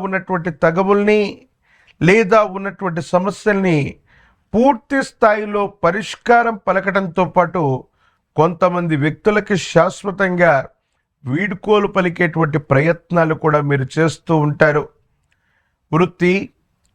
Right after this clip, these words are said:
ఉద్యోగం, వ్యాపార సంబంధమైనటువంటి అంశాలు ఏవైతే ఉన్నాయో సానుకూలవంతమయ్యేటువంటి అవకాశం ఉంది. ఒకటి కంటే ఎక్కువ మార్గంలో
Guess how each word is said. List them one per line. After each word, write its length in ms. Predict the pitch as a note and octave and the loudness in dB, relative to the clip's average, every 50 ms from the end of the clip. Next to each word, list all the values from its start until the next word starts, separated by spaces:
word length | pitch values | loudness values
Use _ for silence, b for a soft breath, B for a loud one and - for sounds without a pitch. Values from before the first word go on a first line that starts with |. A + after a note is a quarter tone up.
| _ _ - | _ _ -2
ఉద్యోగం, 640 | C#3+ D3+ D#3 C#3+ F3+ F#3+ F#3+ F3+ E3+ F#3 F#3+ G3 G3 - - - - _ _ _ _ _ _ _ _ _ - | 0 0 0 2 2 2 2 2 2 2 2 2 2 0 -4 -10 -16 _ _ _ _ _ _ _ _ _ 0
వ్యాపార 480 | C#3+ F3 F#3+ A3 A3 - B3+ B3 A#3+ A#3 G#3+ - - | 4 4 4 4 2 2 0 0 0 0 -2 -2 -4
సంబంధమైనటువంటి 920 | G3 G3 F3 F3+ G#3+ G#3 G#3+ G#3+ G3+ G3+ F#3+ F3+ F#3 F3 F#3 F#3 F3 F3 D#3+ | -4 -2 0 -2 -2 0 0 0 0 0 0 0 -2 -2 -2 0 2 2 2
అంశాలు 400 | D#3 F3+ E3 - G#3 G3+ F#3 F3 F3 | 0 -2 -6 0 2 2 2 2 -2
ఏవైతే 300 | F3 F#3 F#3 F3 - F#3 F3 E3+ | -4 -4 -6 -4 -4 -4 -2 -2
ఉన్నాయో 340 | E3+ E3+ F3 F3 F3 E3+ D#3 C3+ B2 - _ _ _ _ _ _ _ _ _ _ _ _ - | 0 2 2 4 4 4 2 2 0 -4 _ _ _ _ _ _ _ _ _ _ _ _ -6
సానుకూలవంతమయ్యేటువంటి 1300 | - - D#3 E3 F3 F#3+ F#3+ - G3 F3+ F3+ E3+ E3+ D#3+ F3+ E3+ E3+ E3+ E3+ E3+ D#3 - E3+ D#3+ D3+ D3+ C#3+ | 0 2 2 2 0 -4 -4 -2 0 0 0 0 -2 -2 -2 0 0 2 2 0 0 0 -2 0 2 2 0
అవకాశం 420 | D3+ D#3+ - F3 E3 - - F3+ E3+ F3 | 0 0 0 0 0 0 -2 -4 -4 -2
ఉంది. 240 | F3 E3+ F#3+ F#3+ F#3 - - _ _ _ _ _ _ _ _ _ _ _ _ _ _ _ _ _ _ _ _ _ _ _ _ _ _ _ _ - | 0 2 2 2 2 0 -4 _ _ _ _ _ _ _ _ _ _ _ _ _ _ _ _ _ _ _ _ _ _ _ _ _ _ _ _ -2
ఒకటి 280 | D#3 F3 E3+ A3+ - A3+ G3 | -2 0 0 0 -2 0 -2
కంటే 260 | A3+ A3+ G#3 F3 A3+ A3 G3+ F#3+ | -2 -2 0 0 0 2 2 0
ఎక్కువ 240 | F3 - - A3+ A3 G#3+ G#3 G3+ | -2 -2 -2 0 2 4 4 2
మార్గంలో 540 | G3 F#3+ F3 D#3 F3 G3 G3 G3 G3 F3+ | 2 0 -4 -4 -4 -2 0 2 2 2